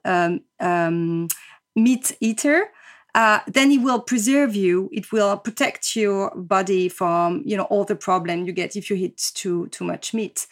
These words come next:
So the Mongol actually have this special diet.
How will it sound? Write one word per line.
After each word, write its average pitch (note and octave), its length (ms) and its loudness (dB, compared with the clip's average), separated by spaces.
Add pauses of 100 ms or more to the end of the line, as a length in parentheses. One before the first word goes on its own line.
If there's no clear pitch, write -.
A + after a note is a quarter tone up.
(260)
So A#3 540 4
the A3+ 80 2
Mongol A#3+ 500 4
actually A#3 420 -2
have G#3+ 160 -2
this A#3 120 -2
special A3+ 420 -4
diet. F3 540 -2